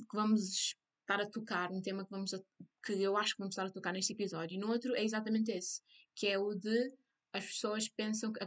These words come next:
tu disseste muito brevemente, mas eu gostei muito do facto que disseste que muita gente acha que ser racista é aquela, é aquela, ahm,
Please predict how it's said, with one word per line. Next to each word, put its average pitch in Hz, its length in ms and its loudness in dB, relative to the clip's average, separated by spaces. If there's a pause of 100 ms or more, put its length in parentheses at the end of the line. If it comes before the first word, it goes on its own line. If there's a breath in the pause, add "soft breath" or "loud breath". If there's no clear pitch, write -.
tu - 120 0
disseste 247 280 6
muito 269 180 6
brevemente, 208 440 2
mas 190 100 -2
eu 196 80 0
gostei 208 180 -4
muito 214 180 0
do 220 80 -10
facto 190 280 0
que 196 80 -10
disseste 190 340 -4
que - 100 -8
muita 208 340 -2
gente 190 280 -4
acha 185 300 -4
que 196 260 -4 (240 loud breath)
ser 208 200 -2
racista 214 680 -2 (300 loud breath)
é 196 140 2
aquela, 196 500 0 (160)
é 190 160 0
aquela, 214 760 -2
ahm, 185 720 -4